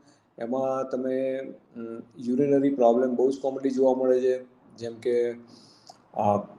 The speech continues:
આપણે, અ, વારે ઘડીએ પેશાબ કરવા જવું પડે, ધાર બરાબર ના પડે, ફ્રિકવન્સી વધારે હોય, રાતે વારે ઘડી સૌથી મોટામાં મોટો પ્રોબ્લેમ છે નોક્ચ્યુરિયા. એટલે રાતે તમારે એક કે બે, બે વાર કરતાં વધારે તમારે યુરિન પાસ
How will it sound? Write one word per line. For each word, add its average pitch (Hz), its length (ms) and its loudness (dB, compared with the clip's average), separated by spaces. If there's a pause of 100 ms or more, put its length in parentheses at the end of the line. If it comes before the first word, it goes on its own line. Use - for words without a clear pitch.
(280)
આપણે, 110 760 4 (160)
અ, - 40 0
વારે 110 400 4
ઘડીએ 120 240 6
પેશાબ 123 360 4
કરવા 123 200 6
જવું 123 260 2
પડે, 117 400 6 (500)
ધાર 117 220 0
બરાબર 123 360 4
ના 120 200 0
પડે, 113 300 2
ફ્રિકવન્સી 135 600 0
વધારે 123 320 6
હોય, 117 300 4
રાતે 123 400 4
વારે 135 280 4
ઘડી 127 220 -8
સૌથી 147 420 -6
મોટામાં 143 420 -4
મોટો 139 180 0
પ્રોબ્લેમ 127 440 0
છે 135 240 -4 (380)
નોક્ચ્યુરિયા. 113 560 4
એટલે 101 120 2
રાતે 135 420 6
તમારે 123 440 6
એક 123 200 -2
કે 127 80 0
બે, 120 260 4
બે 120 320 -4
વાર 120 200 4
કરતાં 117 320 -2
વધારે 113 340 0
તમારે 123 280 -2
યુરિન 120 340 -8
પાસ 113 200 2